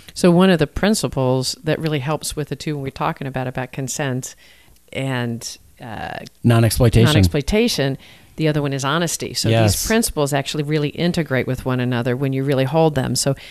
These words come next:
Speaker 1: the idea of really learning authenticity and honesty
Speaker 2: Yep.
Speaker 1: can re-, that's part of the, the six principles that you mentioned
Speaker 2: Yeah.
Speaker 1: that they can
Speaker 2: So I wanna give
Speaker 1: interrelate.
Speaker 2: one quick t-, parenting tip about honesty. It's just, just real quick, that parents, you know, i-,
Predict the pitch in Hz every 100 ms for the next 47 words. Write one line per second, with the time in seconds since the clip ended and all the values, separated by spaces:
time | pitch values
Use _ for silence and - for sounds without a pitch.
0 | - - 147 131 135 135 156 151 147 147
1 | 135 135 147 160 160 151 135 139 131 131
2 | 135 127 127 - 160 208 185 175 165 -
3 | 139 - 131 170 226 - 277 294 302 -
4 | - 110 - _ - 170 160 143 160 160
5 | - 143 - - 156 156 156 143 156 -
6 | 175 - 190 165 143 139 135 139 139 147
7 | 156 147 127 110 107 95 151 143 147 -
8 | 160 139 - 165 151 165 156 165 160 175
9 | - 160 - - - - - 143 131 123
10 | 110 - - 95 90 82 80 - 101 -
11 | 107 - 104 107 - 92 87 82 - -
12 | 127 113 - - 165 160 - 123 117 -
13 | 127